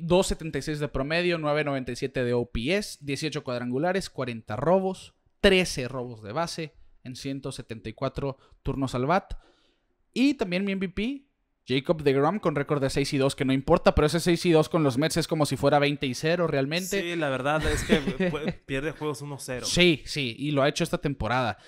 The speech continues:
Speaker 2: Sí.
Speaker 1: La, de hecho, los dos juegos los perdió uno a cero.
Speaker 2: Sí.
Speaker 1: Eso fue lo
Speaker 2: Sí, sí,
Speaker 1: feo.
Speaker 2: sí, sí.
Speaker 1: Cero cincuenta y seis de efectividad, solamente
Speaker 2: Ay.
Speaker 1: cuatro carreras permitidas en sesenta y cuatro
Speaker 2: Está jugando en
Speaker 1: entradas.
Speaker 2: beginner ese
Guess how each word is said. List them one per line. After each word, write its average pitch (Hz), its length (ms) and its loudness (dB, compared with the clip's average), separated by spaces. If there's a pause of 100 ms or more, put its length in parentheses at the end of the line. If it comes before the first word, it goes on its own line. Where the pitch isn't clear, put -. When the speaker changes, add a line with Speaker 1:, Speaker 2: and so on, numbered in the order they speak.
(100)
Speaker 2:
Sí. 98 80 -14 (320)
Speaker 1:
La, 143 240 2
de 131 180 -2
hecho, 254 120 2
los 202 160 8
dos 165 140 2
juegos 202 160 6
los 160 160 2
perdió 135 260 0
uno 175 160 -2
a - 40 -10
cero. 139 360 -8
Speaker 2:
Sí. 147 80 -6
Speaker 1:
Eso 147 160 -2
fue 143 140 -4
lo 143 80 0
Speaker 2:
Sí, 147 60 -4
sí, 139 60 -6
Speaker 1:
feo. 123 120 -6
Speaker 2:
sí, 160 160 -14
sí. 175 160 -18
Speaker 1:
Cero 285 320 6
cincuenta 185 440 0
y 170 80 0
seis 202 360 2
de 180 80 2
efectividad, 123 640 -6
solamente 175 500 -2
Speaker 2:
Ay. - 100 -20
Speaker 1:
cuatro 214 520 2
carreras 160 400 2
permitidas 147 580 0
en 147 80 -6
sesenta 127 420 -2
y 117 60 0
cuatro 143 340 2
Speaker 2:
Está - 20 2
jugando 120 100 0
en - 20 -2
Speaker 1:
entradas. 151 400 0
Speaker 2:
beginner 110 360 -14
ese 101 100 -12